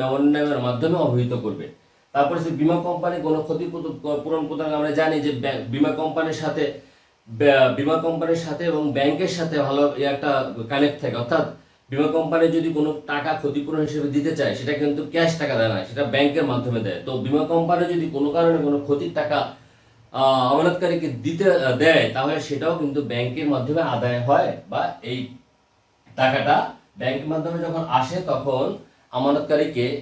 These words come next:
এই ক্রেডিট মেমোরেন্ডামের মাধ্যমে অবহিত করা হয়। তারপরে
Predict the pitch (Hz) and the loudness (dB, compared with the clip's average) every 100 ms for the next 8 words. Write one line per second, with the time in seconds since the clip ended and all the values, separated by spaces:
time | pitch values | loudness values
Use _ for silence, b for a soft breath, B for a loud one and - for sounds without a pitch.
0 | - - 127 131 143 147 170 139 131 135 | -8 -8 -6 0 4 4 2 0 0 0
1 | 139 147 151 147 120 117 160 147 127 - | 2 0 0 0 0 0 4 4 2 -4
2 | - 117 117 113 113 101 95 95 95 - | -4 -2 -2 -4 -6 -6 -10 -12 -18 -20
3 | b b - 143 151 | b b 0 2 4